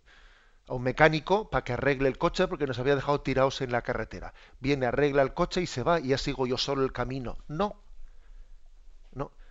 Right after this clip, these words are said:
Para que vivamos por medio de él. O sea,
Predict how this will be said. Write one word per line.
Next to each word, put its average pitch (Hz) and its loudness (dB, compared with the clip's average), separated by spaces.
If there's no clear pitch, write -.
Para 135 4
que 143 4
vivamos 147 4
por 135 0
medio 170 0
de 135 2
él. 120 -4
O - -20
sea, - -16